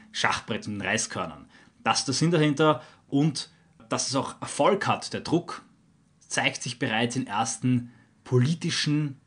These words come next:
realpolitischen Niederschlägen des Erfolgs. Die letzte Woche hat der Migrationspakt fast alle Medien dominiert. Die politischen Parteien,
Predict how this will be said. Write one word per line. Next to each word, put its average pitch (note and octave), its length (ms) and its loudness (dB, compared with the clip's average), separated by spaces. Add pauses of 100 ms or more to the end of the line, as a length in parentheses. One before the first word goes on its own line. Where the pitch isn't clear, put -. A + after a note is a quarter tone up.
(120)
realpolitischen A#2+ 1300 4
Niederschlägen G2+ 800 -2
des E2+ 120 -18
Erfolgs. - 540 -16 (220)
Die C#3 60 6
letzte D#3+ 320 6
Woche F#3+ 480 6 (480)
hat - 300 2
der C3+ 80 4
Migrationspakt B2 920 0 (160)
fast - 320 -6
alle A2+ 260 2
Medien G#2 380 -2
dominiert. G2 640 -6 (440)
Die G#2+ 240 0
politischen B2 540 2
Parteien, C3 540 2